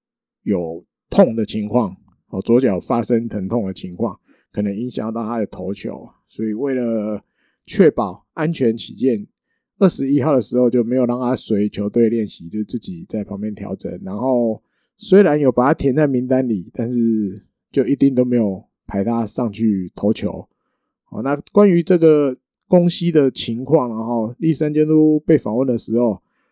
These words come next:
他没有说什么，哦，他只说：“请大家自己想象。”我觉得这句话也蛮神奇的，好像不是很想讲宫西到底怎么了，哦。那另外的话，大概就是这样。这一天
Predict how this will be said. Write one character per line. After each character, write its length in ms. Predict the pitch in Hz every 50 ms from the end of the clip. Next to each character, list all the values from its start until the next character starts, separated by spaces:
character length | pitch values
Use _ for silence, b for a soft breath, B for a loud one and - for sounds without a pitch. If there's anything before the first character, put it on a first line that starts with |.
| _ _
他 400 | _ - 147 147 147 147 147 151
没 180 | 143 139 139 147
有 120 | 147 127
说 220 | 104 - - 120 120
什 160 | 104 104 90
么， 200 | 85 78 76 - _ _ _ _ _
哦， 140 | - 123 113
他 160 | 110 135 143 143
只 140 | 143 123
说 340 | 107 123 131 123 127 127 - _ _ _ _ _
：“请 220 | - - 107 95
大 140 | 104 120 117
家 140 | 117 120 120
自 120 | - -
己 160 | 120 107 104 101
想 260 | - - 95 85 92
象。” 180 | - 117 107 95
我 80 | 101 98
觉 60 | 107
得 60 | 104
这 200 | 101 - 123 117
句 160 | 110 - 117
话 160 | 113 113 110 98
也 80 | 90
蛮 480 | 87 92 95 95 95 98 101 101 98 101 _ _ _ _ _ _ _ _ _ _ _
神 280 | - - - 104 113 127
奇 160 | - - 92
的， 80 | 85
好 80 | 90 101
像 140 | 101 131 131
不 120 | 120 120
是 160 | 107 - 135
很 120 | 117 113 101
想 220 | 95 107 101 107
讲 280 | 107 104 87 78 78 78 _ _ _ _ _ _ _ _ _ _
宫 160 | - 107 104
西 180 | 95 - - 110
到 220 | 101 - 107 95 87
底 300 | - 85 82 85 85 87
怎 140 | - - 85
么 160 | 80 76 76
了， 100 | 76 - - 85
哦。 260 | 90 117 120 113 - _ _ _ _ _ _ _ _ _ _ _ _ _ _ _ _ 311 233
那 720 | - 196 180 180 92 92 92 92 175 - 175 - 85 87
另 160 | 92 113 127 127
外 160 | 131 127 120
的 100 | 117 104
话， 560 | 117 131 127 123 117 113 110 107 104 104 104
大 180 | - - 131 131
概 140 | 131 131
就 100 | 120 127
是 80 | 127 123
这 140 | 117 - 123
样。 140 | 110 101 101
这 140 | - 123
一 60 | 123 127
天 360 | 127 123 123 123 113 139